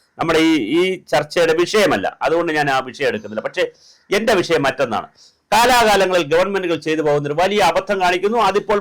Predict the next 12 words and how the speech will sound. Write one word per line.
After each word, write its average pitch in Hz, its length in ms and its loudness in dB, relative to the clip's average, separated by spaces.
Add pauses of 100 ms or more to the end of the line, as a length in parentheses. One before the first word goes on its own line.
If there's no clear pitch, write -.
വലിയ 240 180 2 (100)
വ്യാപകമായ 240 500 2 (140)
പരാതി 175 340 2
വന്നിട്ടുണ്ട്. 104 340 -8 (480)
പി 208 80 -2 (100)
എസ് 277 100 0
സിയുടെ 262 240 2
ജോലി 208 260 4
എന്ന് 180 180 -4
വേറൊന്നുമില്ല, 180 440 2 (140)
ഡിപ്പാർട്ട്മെന്റുകൾ 175 600 0 (420)
കൊടുക്കുന്ന 196 460 0